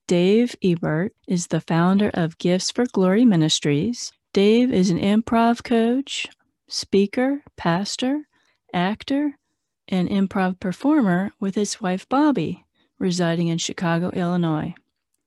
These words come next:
Gifts for Glory is ready to provide high-quality, clean, family-friendly entertainment and professional improv coaching to survivors of sex trafficking. Hey, welcome to the show, Dave.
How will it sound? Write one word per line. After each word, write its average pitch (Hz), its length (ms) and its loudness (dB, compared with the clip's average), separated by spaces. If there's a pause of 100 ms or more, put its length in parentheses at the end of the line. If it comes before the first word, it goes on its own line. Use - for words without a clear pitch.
(140)
Gifts 208 280 0
for 294 200 -2
Glory 180 580 0 (260)
is 208 240 -2
ready 214 260 0
to 240 140 -4
provide 190 840 -2 (360)
high-quality, 170 1040 -2 (240)
clean, 214 480 0
family-friendly 208 1000 0
entertainment 185 800 0 (160)
and 233 160 0
professional 233 640 -2
improv 214 600 0
coaching 185 580 -2 (520)
to 220 160 0
survivors 214 800 0
of 214 100 -4
sex - 340 -6
trafficking. - 600 -8 (800)
Hey, 165 100 0
welcome 302 440 4
to 294 80 6
the 277 100 4
show, 254 440 4
Dave. 190 720 2